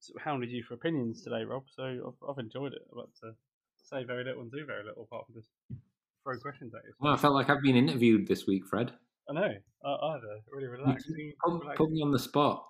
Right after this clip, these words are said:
Speaker 2: 'cause I
Speaker 1: <laughs>
Speaker 2: know, uh, the show that we got planned didn't actually quite happen, so I feel like I've, you know, been put on the spot and thrown in at the deep end. And
Speaker 1: you swam admirably.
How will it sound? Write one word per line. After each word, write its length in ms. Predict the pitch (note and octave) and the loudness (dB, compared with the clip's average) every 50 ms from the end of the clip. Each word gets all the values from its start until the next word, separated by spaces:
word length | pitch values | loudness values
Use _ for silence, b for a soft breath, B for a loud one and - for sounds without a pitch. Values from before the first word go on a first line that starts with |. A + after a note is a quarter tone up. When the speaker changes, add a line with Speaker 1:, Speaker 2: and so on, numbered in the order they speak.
| _ _ _ _ - - | _ _ _ _ -8 -2
Speaker 2:
'cause 120 | - A#2+ | 0 2
I 60 | A2 | 4
Speaker 1:
<laughs> 0 | |
Speaker 2:
know, 260 | A2+ B2 C3 C3+ C3+ C3 - _ _ _ _ _ _ _ - | 6 6 6 6 6 4 0 _ _ _ _ _ _ _ -6
uh, 80 | B2+ B2 | -4 0
the 120 | A#2+ B2 B2 | 2 4 4
show 220 | - - D#3+ E3 | 6 8 10 10
that 100 | D3+ D3+ | 10 10
we 100 | C#3+ C#3+ | 8 8
got 260 | B2 C#3 C#3+ C#3+ - | 6 6 4 2 0
planned 360 | - - D3 D3+ C#3+ A#2+ A2 G#2+ | 2 6 6 8 8 8 6 6
didn't 280 | B2 B2 C3 B2 A#2 - - - _ _ - | 6 4 4 4 2 -2 -6 -14 _ _ -4
actually 300 | B2+ B2+ B2+ - C3+ B2+ | -2 -2 0 2 2 2
quite 280 | B2+ - C3 B2 B2 B2 | 4 4 4 4 4 4
happen, 360 | A#2 C3+ D3+ - - B2 G#2+ | 2 2 2 2 0 -2 -2
so 140 | F#2+ - A#2 | 0 -2 -2
I 40 | G#2+ | -2
feel 200 | - - C3+ C3 | 2 2 4 4
like 280 | B2+ B2 A#2 A2 - - | 4 4 2 0 0 0
I've, 160 | A#2 A2 - - _ _ _ - | -2 -2 -2 -6 _ _ _ -6
you 80 | A2+ | -4
know, 220 | A2 G#2 G2+ G2 F#2+ - _ _ _ _ _ _ _ | -2 -2 -2 -4 -6 -8 _ _ _ _ _ _ _
been 180 | - C3 B2 A#2+ | 0 0 2 2
put 120 | - B2 | 0 0
on 120 | A#2+ A#2 A#2 | 0 0 0
the 60 | A2 | -2
spot 520 | - - - - A2+ A2+ A2+ A2+ A2+ G#2+ | -2 -4 0 4 4 6 6 4 2 -2
and 140 | G2 - G2+ - _ _ _ _ _ _ _ _ _ _ _ | -6 -8 -8 -12 _ _ _ _ _ _ _ _ _ _ _
thrown 240 | - A#2+ B2 B2 A#2+ | 8 10 10 10 10
in 120 | A#2+ A#2 A2+ | 8 6 4
at 120 | G#2+ G2+ G2 | 4 2 0
the 60 | G#2 | 4
deep 300 | G2 A2+ A#2 A#2 A#2 - | 6 8 8 8 6 4
end. 260 | G#2 F#2+ F#2+ F#2+ F#2 | 2 2 2 2 2
And 180 | G2 G2 F#2 F#2 - _ _ _ _ _ _ _ _ _ _ _ _ _ _ _ _ _ _ _ _ _ _ _ _ _ _ _ _ _ _ _ _ | 0 0 -2 -4 -8 _ _ _ _ _ _ _ _ _ _ _ _ _ _ _ _ _ _ _ _ _ _ _ _ _ _ _ _ _ _ _ _
Speaker 1:
you 100 | C3+ A#2 | -16 -14
swam 340 | - - - D3 C3+ C3+ C3+ | -12 -4 -2 -2 0 0 0
admirably. 720 | B2+ A2+ B2 B2 A#2+ A2+ A2+ A2 G#2+ G#2 - - G2+ G2 | -2 -4 -6 -6 -4 -4 -4 -4 -6 -8 -12 -14 -16 -16